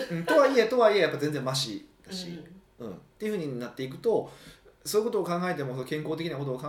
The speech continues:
Speaker 1: えたとしても、やっぱそっち行くべきだと思ってるし。
Speaker 2: えっと、一万円の方ですよね。
Speaker 1: そうそうそうそうそう。
Speaker 2: うん。
Speaker 1: うん。っていうことですね。うん。
Speaker 2: なるほど。え、じゃあ、そ-、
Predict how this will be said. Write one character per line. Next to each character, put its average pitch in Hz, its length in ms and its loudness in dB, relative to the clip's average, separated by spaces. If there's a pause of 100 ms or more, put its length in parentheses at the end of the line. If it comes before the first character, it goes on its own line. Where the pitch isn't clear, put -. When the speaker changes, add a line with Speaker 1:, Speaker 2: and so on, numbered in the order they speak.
Speaker 1:
え 156 120 -2
た 151 60 -10
と 143 120 -12
し 147 80 -10
て 180 60 -10
も、 190 200 -4
や 120 40 -2
っ - 20 -10
ぱ - 60 -10
そ 104 140 -12
っ - 20 -14
ち 101 140 -12
行 92 80 -14
く - 60 -12
べ - 40 -12
き - 80 -16
だ - 80 -20
と - 100 -20
思 73 140 -18
っ - 40 -20
て 71 120 -18
る 78 100 -12
し。 - 360 -6 (800)
Speaker 2:
え 170 80 -16
っ 151 80 -18
と、 156 80 -16 (100)
一 185 180 -16
万 165 160 -12
円 160 80 -16
の 156 80 -14
方 - 140 -14
で - 100 -18
す - 80 -6
よ 127 80 4
ね。 113 60 2
Speaker 1:
そ 110 100 -4
う 101 40 -2
そ 95 40 -2
う 90 40 -4
そ 85 200 -10
う - 40 -18
そ 82 200 -10
う 71 40 -14
そ 82 100 -18
う。 - 640 -20
Speaker 2:
う - 0 -
ん。 160 320 -16
Speaker 1:
う 160 40 -16
ん。 - 40 -16
っ - 20 -10
て 196 60 -4
い - 20 0
う 190 100 -4
こ 139 60 -12
と 135 60 -18
で - 80 -18
す - 120 -16
ね。 139 140 -20 (360)
う - 1080 -20
ん。 - 0 -
Speaker 2:
な 175 60 -18
る 175 180 -16
ほ 185 100 -14
ど。 190 60 -12
え、 233 120 -4
じ 320 100 -8
ゃ 302 40 -6
あ、 285 60 -8
そ-、 - 120 -14